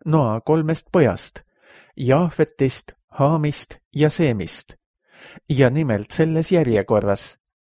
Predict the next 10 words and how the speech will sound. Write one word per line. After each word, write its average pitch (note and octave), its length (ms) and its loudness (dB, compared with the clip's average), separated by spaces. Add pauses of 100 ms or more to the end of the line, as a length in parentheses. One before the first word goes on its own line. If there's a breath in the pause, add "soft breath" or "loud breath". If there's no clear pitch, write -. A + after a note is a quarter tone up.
(960 soft breath)
Nii D#3 340 2
juhib B2+ 360 2
ajaraamat C3+ 800 0
meid C#3 400 0
kõigepealt A#2+ 640 0 (160)
tõe D#3+ 320 2
juurde, C#3 600 0 (220)
et - 280 0
Jumal D3 400 2
on A2 180 -2